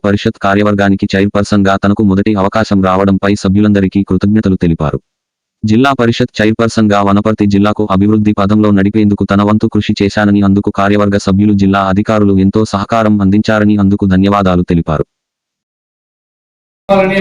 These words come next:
Speaker 2: ముఖ్యమంత్రి గారి ముఖ్య ఉద్దేశం. ఆ ప్రకారంగా మీరు మొన్న ఎండాకాలంలో చూశారు, మాతా కమిటీలను ఏర్పాటు చేసి స్కూళ్ళలో ఉండేటువంటి మైనర్ రిపేర్స్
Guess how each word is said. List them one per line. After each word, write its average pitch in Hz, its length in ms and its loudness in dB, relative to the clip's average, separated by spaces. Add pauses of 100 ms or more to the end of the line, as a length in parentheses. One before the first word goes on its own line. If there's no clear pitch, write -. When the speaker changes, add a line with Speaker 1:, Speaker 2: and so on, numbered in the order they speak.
Speaker 2:
ముఖ్యమంత్రి 175 480 -10
గారి 165 220 -6 (480)
ముఖ్య 202 380 0
ఉద్దేశం. 202 380 -2 (520)
ఆ 170 60 4 (100)
ప్రకారంగా 226 480 2
మీరు 220 180 0
మొన్న 208 220 4
ఎండాకాలంలో 247 500 2
చూశారు, 220 320 0 (840)
మాతా 262 360 4 (1400)
కమిటీలను 254 580 2 (100)
ఏర్పాటు 240 360 0
చేసి 214 280 0 (800)
స్కూళ్ళలో 294 600 0
ఉండేటువంటి 285 420 2 (160)
మైనర్ 320 400 2
రిపేర్స్ 226 380 0